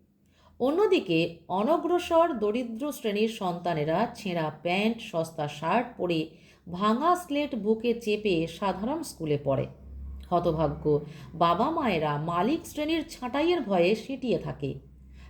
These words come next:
তারা তাদের সন্তানদের ভালোভাবে শিখে নিতে বলে বর্ণ পরিচয়।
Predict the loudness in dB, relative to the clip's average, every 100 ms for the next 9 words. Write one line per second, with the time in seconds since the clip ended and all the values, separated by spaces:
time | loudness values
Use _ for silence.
0 | 0 4 4 4 2 2 0 -2 -2 -2
1 | 0 2 2 0 -2 0 2 2 0 -2
2 | -4 -4 -6 -2 2 4 4 2 2 2
3 | 2 0 -2 -4 -4 -6